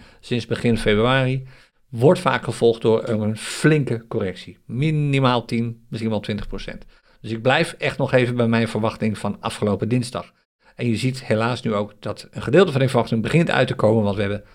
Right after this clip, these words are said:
rode candles op rij gezien. Het is allemaal niet zo heel spannend dit hoor, want dit is een correctie die hoort gewoon bij een opwaartse trend. Iedereen weet dat, eh, Bitcoin waardevol is, behalve bij de E C B.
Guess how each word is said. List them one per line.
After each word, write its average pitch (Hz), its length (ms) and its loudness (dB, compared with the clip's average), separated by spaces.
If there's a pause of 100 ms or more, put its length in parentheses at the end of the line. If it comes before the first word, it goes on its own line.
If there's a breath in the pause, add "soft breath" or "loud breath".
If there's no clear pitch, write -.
rode 113 420 4
candles 98 300 -2
op 92 100 -2
rij 87 220 -6
gezien. - 320 -18 (500)
Het - 100 -20
is - 80 -6
allemaal 190 180 0
niet 226 100 0
zo 185 80 -2
heel 156 140 4
spannend 139 420 2
dit 107 140 2
hoor, 110 180 4
want 120 220 0
dit 135 120 0
is 131 60 0
een 120 100 0
correctie 131 640 0 (280 soft breath)
die 131 160 -4
hoort 175 260 6
gewoon 120 340 2
bij 117 120 2
een 117 80 0
opwaartse 113 480 -2
trend. 117 440 -10 (580)
Iedereen 156 400 2
weet 123 420 2
dat, 104 320 -8 (120)
eh, 104 360 -2
Bitcoin 113 580 2
waardevol 113 560 0
is, 139 300 -4
behalve 101 320 2
bij 107 100 0
de 98 120 0
E 98 40 0
C 92 120 -8
B. 104 320 -10